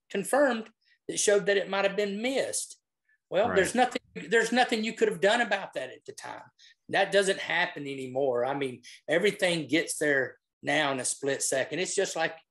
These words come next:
Speaker 1: everything else we've been talking about. It evolves, it gets better. And, uh, and that room now is, is, is, as good as it can be. You know, there's always gonna be people,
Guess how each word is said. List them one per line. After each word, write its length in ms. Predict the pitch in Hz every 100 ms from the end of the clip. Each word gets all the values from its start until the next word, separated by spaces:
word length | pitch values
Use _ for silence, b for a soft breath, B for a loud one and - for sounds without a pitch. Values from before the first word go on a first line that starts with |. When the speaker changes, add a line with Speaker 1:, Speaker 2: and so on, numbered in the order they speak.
| _
Speaker 1:
everything 480 | 139 151 165 170 160
else 200 | 175 -
we've 140 | 156
been 160 | 151 151
talking 320 | 165 226 -
about. 180 | 107 107 B B
It 140 | 135 135
evolves, 680 | 151 151 175 156 107 104
it 140 | 127 139
gets 220 | 165 170
better. 460 | 131 165 170 127 - b b b -
And, 260 | 135 127
uh, 400 | 135 127 127 123 113 - _ -
and 140 | 131
that 220 | 156 -
room 320 | 151 175 170 156
now 360 | 160 170 165
is, 300 | 135 120 117
is, 500 | - 131 117 113 - _
is, 440 | - 123 117 107 _ _ _ _ _ _ _ -
as 300 | 135 - -
good 180 | - 170
as 160 | 170 151
it 140 | 165
can 140 | 160 147
be. 100 | 165
You 180 | 131 139
know, 200 | 139 - B B
there's 160 | 143 151
always 420 | 185 247 247 196
gonna 200 | 208 180
be 140 | 180 175 -
people, 420 | 180 - 131